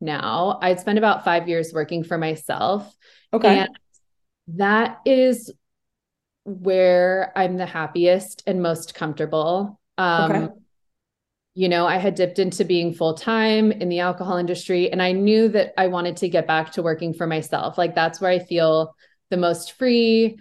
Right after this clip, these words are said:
Speaker 1: no Sunday scaries.
Speaker 2: Mm-hmm.
Speaker 1: And, um, that, yeah, that's just what I,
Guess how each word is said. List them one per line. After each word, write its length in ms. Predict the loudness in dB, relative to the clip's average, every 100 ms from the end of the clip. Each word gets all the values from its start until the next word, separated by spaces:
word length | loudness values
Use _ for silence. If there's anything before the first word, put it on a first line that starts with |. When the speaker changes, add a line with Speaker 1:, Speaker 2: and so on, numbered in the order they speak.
| _ _ _ -4
Speaker 1:
no 220 | -2 -2
Sunday 380 | 0 0 0 -2
scaries. 1000 | 0 2 4 4 4 2 0 -4 -14 -20 -20 -2
Speaker 2:
Mm-hmm. 60 | 2
Speaker 1:
And, 960 | 4 2 0 -2 -10 -18 -18 -16 -16 -6
um, 640 | 0 2 4 2 0 -4 -8 _ _ _ _ _ _ _ _ _ _ _ _ _ _ _ _ _ _ -10
that, 340 | -2 0 0 0
yeah, 200 | 2 4
that's 260 | 2 0
just 240 | -4 -2 0
what 120 | 4
I, 200 | 4